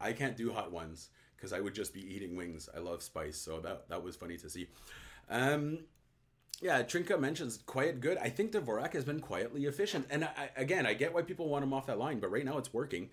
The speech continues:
The top line, Brendan Gallagher's working on the top line. They played well again today.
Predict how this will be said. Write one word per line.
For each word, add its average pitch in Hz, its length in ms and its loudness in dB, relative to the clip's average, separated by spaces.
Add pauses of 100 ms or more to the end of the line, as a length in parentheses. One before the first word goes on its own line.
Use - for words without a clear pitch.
(240)
The - 80 -6
top 135 240 4
line, 135 420 4 (1200)
Brendan 156 240 4
Gallagher's 160 460 4
working 120 280 2
on 113 60 0
the 110 80 0
top 107 240 -2
line. 110 220 0
They 131 80 0
played 123 180 2
well 120 200 6
again 127 200 2
today. 110 320 0